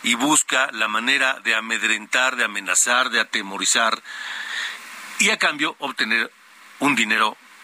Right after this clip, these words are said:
producto de la extorsión. Eso es lo que le está pasando hoy a Heraldo Media Group, a Grupo Andrade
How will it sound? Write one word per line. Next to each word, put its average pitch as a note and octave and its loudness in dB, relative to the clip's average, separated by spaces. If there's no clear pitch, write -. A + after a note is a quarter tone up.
producto B2 0
de G#2 0
la F2+ 0
extorsión. - -2
Eso E3 2
es - 4
lo C3 2
que - -4
le - 2
está C3 2
pasando A2+ 0
hoy A2+ 4
a G#2+ 4
Heraldo G#2 0
Media G#2+ 2
Group, E3 2
a G#2 4
Grupo A2+ 0
Andrade C3+ 2